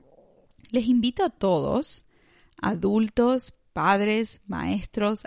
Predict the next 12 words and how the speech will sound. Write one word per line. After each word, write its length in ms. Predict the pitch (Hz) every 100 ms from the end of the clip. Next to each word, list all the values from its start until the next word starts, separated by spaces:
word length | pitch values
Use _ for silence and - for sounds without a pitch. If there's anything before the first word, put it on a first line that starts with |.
| -
abuelos, 680 | 190 185 202 220 202 202 -
terapeutas, 840 | - - - 226 226 226 214 196 -
etcétera, 640 | - - 208 202 165 165 -
a 100 | 190
todos, 600 | - 302 220 180 294 - _ _ _ _ _ _ _
a 80 | 254
identificar 960 | 277 269 262 285 - 240 220 233 294
nuestras 600 | 311 233 240 269 - 311 -
propias 480 | 226 196 185 214
habilidades 640 | 214 208 196 175 175 180 180
de 60 |
autorregulación. 1000 | 170 175 180 175 165 156 - - - 180